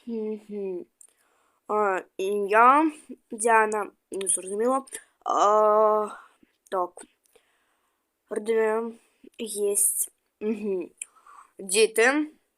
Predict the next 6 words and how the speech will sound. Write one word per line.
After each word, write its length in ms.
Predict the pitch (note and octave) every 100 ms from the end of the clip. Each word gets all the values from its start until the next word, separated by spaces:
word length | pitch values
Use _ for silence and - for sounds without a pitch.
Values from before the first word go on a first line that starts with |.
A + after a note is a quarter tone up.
| _ _ _ -
М, 180 | A#3+ A#3 -
троє. 640 | A3+ A3 A3 A3+ G#3+ G3+ _ _ _ -
Мгм. 200 | G#3+ G#3+ - _ - - _ _ _ _ _ _ - _ _ -
Ем, 420 | F#3+ F#3+ F#3 F#3+ _ _ _
ладно. 320 | F3 F3 G3 - _ _ - -
Ем, 800 | F3 A3 A3 A3 G#3+ G#3 G#3 G3